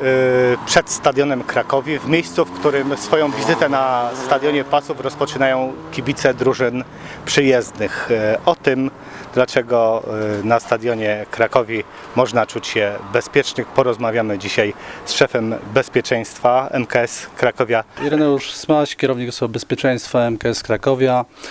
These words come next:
Speaker 2: E, przedstawię Państwu pomieszczenie robocze, e, punktu dowodzenia, dokładnie monitoring. Potocznie nazywamy to Big Brotherem, dlatego że znajduje się tu ogromna ilość kamer z-, zintegrowana dokładnie z wizją.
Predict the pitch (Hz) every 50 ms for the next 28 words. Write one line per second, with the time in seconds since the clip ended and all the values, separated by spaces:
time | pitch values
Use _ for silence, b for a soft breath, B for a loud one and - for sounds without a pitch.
0 | B B B B - 131 120 120 117 107 - 139 - - 143 127 120 - 131 120
1 | 113 - - 120 - 131 120 120 117 - - 135 127 120 117 113 113 113 120 -
2 | - - 127 123 120 131 127 - - - 123 117 110 110 - - 117 110 113 113
3 | 113 117 113 - _ _ - 143 123 107 - 123 110 113 110 110 117 104 - 127
4 | 123 123 120 117 110 107 117 120 - 123 117 113 104 113 113 110 - 113 120 131
5 | 135 131 127 120 - 135 131 120 123 120 113 - - B B B B - - 135
6 | - 139 - - - 131 123 120 117 120 120 110 123 123 113 131 123 123 120 110
7 | - 120 113 120 127 113 120 - 131 123 139 143 139 135 135 131 135 B B B
8 | B B B B B B B - 123 127 131 - 135 120 123 123 110 123 120 117
9 | 113 127 120 123 131 131 123 131 127 - - 120 - 123 120 - 127 131 127 135
10 | 135 131 131 127 123 123 120 117 117 113 - - - B B B B B B B
11 | B - - - - - 143 139 139 135 127 127 127 - - - - - - -
12 | - 117 120 113 - - - 147 131 147 131 131 135 123 135 131 123 120 120 117
13 | 117 117 123 - - 127 117 113 113 110 107 - - 117 127 135 123 117 131 127
14 | 120